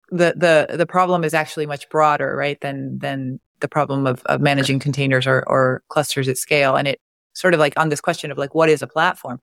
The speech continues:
I think that, I think actually the, what is a platform is a moving target, right? It's the same thing as, as we solve one problem, we encounter another, we redefine what that platform is. And so I guess if you, if you include this, uh,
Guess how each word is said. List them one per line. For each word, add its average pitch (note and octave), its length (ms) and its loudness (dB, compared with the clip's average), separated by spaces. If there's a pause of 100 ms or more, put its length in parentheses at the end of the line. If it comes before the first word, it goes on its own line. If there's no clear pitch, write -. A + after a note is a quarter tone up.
(120)
I - 60 -6
think C#4 140 0
that, - 120 2
I D3 40 0
think E4 200 -4
actually C#3+ 440 -2
the, D#3+ 220 -2
what G#3+ 180 4
is A3+ 140 0
a E3+ 60 2
platform D#3 540 0
is D3+ 120 -4
a D#3+ 40 -4
moving D#3 320 -4
target, - 480 -2
right? - 260 -2 (200)
It's F3+ 100 -6
the F#3+ 60 -2
same A3 240 0
thing F#3+ 200 2
as, D3 100 0
as E3 240 0
we E3 160 2
solve E3+ 280 2
one D#3 160 -2
problem, D#3 480 0 (380)
we E3 100 -4
encounter D3+ 420 -2
another, D3 520 0 (320)
we F3 120 4
redefine F3 920 2 (500)
what E3+ 260 2
that D#3+ 200 0
platform D3 540 -4
is. D3+ 440 -8
And D#3 100 -10
so E3+ 220 4 (140)
I F#3 60 0
guess G#3+ 220 0
if F#3+ 80 2
you, E3+ 260 4
if D#3 120 -2
you E3+ 100 0
include E3+ 640 0
this, - 280 -4 (240)
uh, E3 100 -2